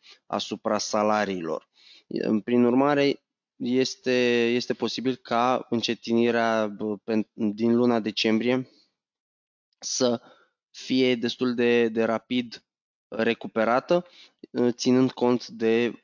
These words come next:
ă, acest indicator pentru luna ianuarie. Astfel,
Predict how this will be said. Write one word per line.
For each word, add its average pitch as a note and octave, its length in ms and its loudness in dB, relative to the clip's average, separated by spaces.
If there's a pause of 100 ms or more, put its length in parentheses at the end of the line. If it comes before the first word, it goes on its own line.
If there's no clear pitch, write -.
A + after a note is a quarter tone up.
ă, G#2 680 -2 (120)
acest A2+ 400 -4
indicator A2 580 0
pentru A2 400 0
luna A2 220 4
ianuarie. G#2 580 0
Astfel, A#2 540 -2